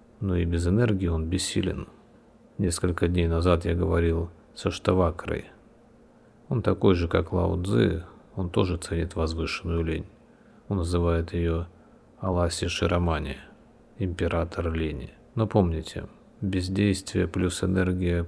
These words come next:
плюс жизненность, и не нужно ни единого усилия.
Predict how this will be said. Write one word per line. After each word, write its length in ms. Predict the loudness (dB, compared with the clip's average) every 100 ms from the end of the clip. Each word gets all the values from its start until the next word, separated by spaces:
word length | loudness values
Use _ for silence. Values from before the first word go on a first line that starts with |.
| -6
плюс 300 | -2 -2 -2
жизненность, 880 | -2 -2 0 -2 -2 -4 -10 -12 -14 -4
и 100 | -2
не 100 | 0
нужно 400 | 0 0 0 2
ни 240 | 2 2
единого 500 | 2 2 2 2 2
усилия. 480 | 0 -2 -6 -6